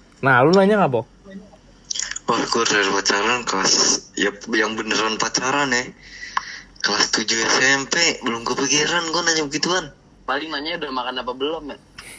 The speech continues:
Speaker 2: Iya,
Speaker 1: Iya sih.
Speaker 2: izin main bola.
Speaker 1: <laughs>
Speaker 2: Dia
Speaker 3: Jadi,
Speaker 2: gitu-gitu
Speaker 3: enggak,
Speaker 2: doang.
Speaker 3: sebenarnya, sebenarnya nggak ada salah lo, lo nanya udah makan apa belum. Cuman maksudnya kalau misalnya di umur-umur segini, lo jangan tanya udah makan apa belum.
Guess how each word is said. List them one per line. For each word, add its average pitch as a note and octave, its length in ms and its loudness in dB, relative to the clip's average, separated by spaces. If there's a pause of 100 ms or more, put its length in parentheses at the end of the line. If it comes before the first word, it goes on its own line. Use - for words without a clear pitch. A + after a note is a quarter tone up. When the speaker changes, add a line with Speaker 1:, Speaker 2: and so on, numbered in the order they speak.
(200)
Speaker 2:
Iya, F3 560 0
Speaker 1:
Iya D3 280 6
sih. C#3+ 160 0
Speaker 2:
izin C#3 180 0
main B2+ 220 -2
bola. D3+ 720 0 (400)
Speaker 1:
<laughs> A#3 400 4 (2750)
Speaker 2:
Dia C#3 160 -2
Speaker 3:
Jadi, C#3 100 0
Speaker 2:
gitu-gitu C3+ 220 -2
Speaker 3:
enggak, D3+ 160 2
Speaker 2:
doang. D3+ 100 -2
Speaker 3:
sebenarnya, E3 400 -2 (360)
sebenarnya C#3 520 -10 (140)
nggak C#3+ 160 -6
ada C3+ 160 -8
salah D3 220 -8
lo, F#3 120 -10 (200)
lo D3+ 120 -10
nanya D3 320 -12
udah C#3 220 -12
makan C3 320 -12
apa B2+ 120 -12
belum. C#3 300 -10
Cuman D3+ 280 -18
maksudnya D3+ 360 -18
kalau C3+ 220 -12
misalnya A#2+ 200 -16
di A2+ 80 -18
umur-umur A2 320 -20
segini, - 300 -18 (480)
lo D#3+ 220 -4
jangan A2+ 320 -8
tanya A2+ 240 -8
udah A2+ 180 -8
makan G#2+ 280 -8
apa - 140 -8
belum. B2+ 300 -8